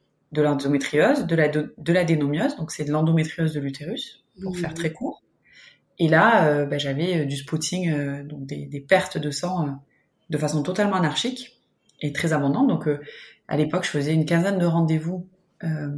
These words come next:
Speaker 1: chez mes clients par semaine.
Speaker 2: Ah oui.
Speaker 1: Et donc, je me retrouvais à utiliser des protections hygiéniques internes, externes, et plutôt internes, donc type, euh, tampon, euh, tous les jours de mon cycle. Et donc, euh, bah, j'avais, euh, euh,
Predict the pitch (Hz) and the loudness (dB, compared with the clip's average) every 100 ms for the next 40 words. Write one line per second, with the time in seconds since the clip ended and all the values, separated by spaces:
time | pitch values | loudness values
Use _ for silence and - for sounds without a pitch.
0 | 147 156 160 160 151 - 170 - - 160 | -8 -8 -4 0 -2 -2 -4 -4 -6 -6
1 | - 196 302 - - _ _ _ _ 214 | -2 0 0 -2 -10 _ _ _ _ -10
2 | 196 156 - - - 175 190 190 170 165 | -8 -8 -8 -8 -2 -2 0 0 0 -2
3 | - 151 160 240 240 180 160 160 165 160 | -2 0 2 2 2 2 0 0 0 0
4 | 196 165 - 170 165 - 175 156 170 175 | 0 0 -2 -2 -2 -2 0 2 2 0
5 | - 170 170 180 175 160 156 - - 208 | -4 0 0 2 0 0 -4 -6 -2 -2
6 | 196 165 135 - - 165 156 165 220 - | -2 -4 -6 -6 -2 2 2 4 2 2
7 | - - - - 151 139 - 175 160 139 | -2 -14 -20 -10 -8 -8 -8 -4 -2 -2
8 | 151 147 185 220 - - - _ _ 156 | -2 0 -2 -2 -8 -20 -20 _ _ -6
9 | 139 139 131 120 - - - 180 180 175 | -4 -2 -4 -8 -12 -12 -4 0 0 2
10 | 165 160 139 - - _ _ _ _ _ | 2 0 -4 -8 -16 _ _ _ _ _
11 | _ 170 156 165 190 170 143 147 143 147 | _ 4 4 4 2 2 2 2 0 0
12 | 143 175 185 147 143 139 139 139 - _ | 0 2 2 2 2 0 -4 -10 -20 _
13 | - 156 143 | -14 -12 -10